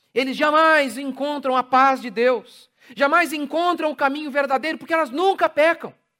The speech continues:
Não há nada a mudar na vida dessas pessoas. O texto diz que ele se sente rejeitado, Deus o rejeitou. E a forma, fórmula bíblica para explicar a rejeição de Deus tem a ver com o fato de que, em primeiro lugar, o povo havia rejeitado Deus.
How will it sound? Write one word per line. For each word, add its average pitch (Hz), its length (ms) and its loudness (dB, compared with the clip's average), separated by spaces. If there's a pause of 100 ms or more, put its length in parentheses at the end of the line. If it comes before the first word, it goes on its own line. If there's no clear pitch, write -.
(540)
Não 311 100 0
há 330 80 6
nada 339 460 4
a 320 40 2
mudar 320 400 2
na 311 120 -2
vida 254 200 -2
dessas 202 300 -6
pessoas. - 680 -20 (1120)
O - 60 -20
texto 156 320 -12
diz 117 560 -20 (1000)
que 135 100 -18
ele 151 140 -12
se 147 140 -20
sente 151 320 -16
rejeitado, 131 720 -10 (220)
Deus 139 260 -10
o 147 60 -18
rejeitou. 139 680 -12 (440)
E 139 80 -8
a 143 80 -2
forma, 156 520 -8 (140)
fórmula 160 540 -6
bíblica 135 480 -18
para 135 160 -10
explicar 139 560 -8
a 127 60 -10
rejeição 131 480 -14
de 135 120 -16
Deus 127 400 -14 (400)
tem 139 140 -12
a 123 100 -12
ver 135 220 -10
com 135 140 -14
o 123 40 -14
fato 139 300 -12
de - 80 -20
que, - 80 -20
em 147 40 -16
primeiro 139 340 -10
lugar, 135 300 -8
o 131 60 -10
povo 160 420 -2
havia 135 220 -6
rejeitado 117 540 -14
Deus. 101 400 -20